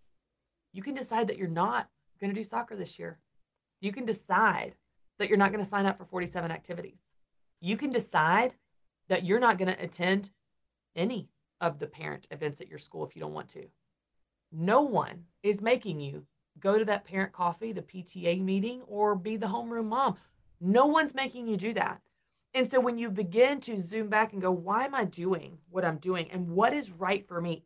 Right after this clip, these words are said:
Is P T A right for me? Is the parent coffee, the soccer, the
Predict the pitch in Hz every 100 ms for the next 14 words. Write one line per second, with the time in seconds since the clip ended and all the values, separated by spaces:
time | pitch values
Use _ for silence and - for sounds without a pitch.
0 | - 247 294 294 - - 247 - 233 240
1 | 247 226 240 - 226 226 233 - 247 277
2 | 269 - _ _ - 220 214 240 233 226
3 | 220 214 240 214 220 - 240 208 - 220
4 | 202 202